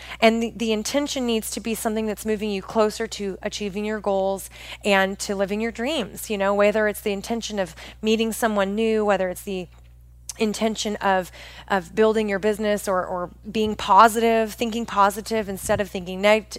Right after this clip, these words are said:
negatively for an entire day. It's really just making a decision first thing in the morning of one thing that you're gonna do differently that day, setting that intention for the day. How's the day gonna go?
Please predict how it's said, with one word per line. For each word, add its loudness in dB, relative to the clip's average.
negatively -2
for -8
an -4
entire -2
day. 8
It's 2
really 4
just -4
making 4
a 4
decision -2
first 0
thing -2
in 0
the -2
morning 0
of 2
one 8
thing 2
that 2
you're -2
gonna 0
do -2
differently -2
that 2
day, -2
setting 4
that 8
intention -4
for -8
the -4
day. 0
How's 2
the -4
day 2
gonna -2
go? -4